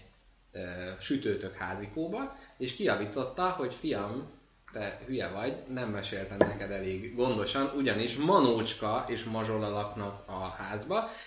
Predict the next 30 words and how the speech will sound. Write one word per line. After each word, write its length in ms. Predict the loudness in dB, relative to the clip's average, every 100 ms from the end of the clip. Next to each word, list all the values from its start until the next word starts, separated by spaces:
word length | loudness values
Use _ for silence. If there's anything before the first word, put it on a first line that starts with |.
| -8
és 200 | -4 0
Tádé 440 | 2 2 2 2
pedig 240 | 2 0
egy 160 | 0 0
tengeri 400 | 0 0 -2 -4
malac, 420 | -6 -6 -8 -8 -12 -18 -20 _
akit 380 | -2 -2 -2 -2 -2
az 120 | 0
esőbe 460 | 2 2 0 0 -2
elázva 380 | -2 -2 -4
megtalálnak, 640 | -8 -8 -4 -2 0 0 -2
és 160 | -4 0
hazavisznek. 600 | 0 2 0 -6 -8 -10
És 200 | -6 -2
Mazsola 360 | 2 4 4 4
nagyon 340 | 6 4 4
féltékeny 600 | 2 0 0 0 0 -2
rá, 220 | -2 -2 -6 -14 -8
és 180 | -4 0
itt 200 | 0 2
egy 120 | 2
nagyon 360 | 2 0 -2 0
tegnapi 500 | 4 4 4 -2 -6 -6
hírt 260 | -4 -4
osztanék 460 | -4 -6 -6 -8 -6
meg 200 | -6 -6
veletek, 600 | -4 -4 -2 -4 -6 -16 -18 0
hogy 280 | 2 2 -2 -4
Ecuadorban 1040 | -4 -4 -8 -6 -6 -6 -6 -4 -4 -4 0
nagy 400 | 2 4 2